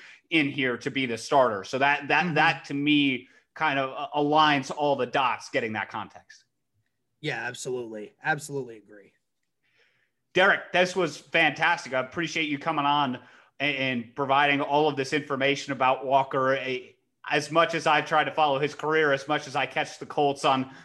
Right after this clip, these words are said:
Speaker 1: many Sundays, it's never quite like somebody who watches every snap of every game for the team. So thank you so much for coming on, and we'll, uh, we'll have to do it again soon.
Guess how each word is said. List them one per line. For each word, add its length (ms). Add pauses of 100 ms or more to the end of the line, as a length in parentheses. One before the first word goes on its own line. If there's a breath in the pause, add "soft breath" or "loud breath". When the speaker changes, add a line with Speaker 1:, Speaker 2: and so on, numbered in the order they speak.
(120)
Speaker 1:
many 300
Sundays, 520
it's 180
never 320
quite 440
like 240
somebody 380
who 140
watches 480
every 300
snap 360
of 100
every 240
game 260
for 120
the 100
team. 340
So 320 (460 loud breath)
thank 240
you 140
so 180
much 200
for 200
coming 280
on, 180
and 180
we'll, 160
uh, 240
we'll 100
have 180
to 60
do 100
it 60
again 220
soon. 240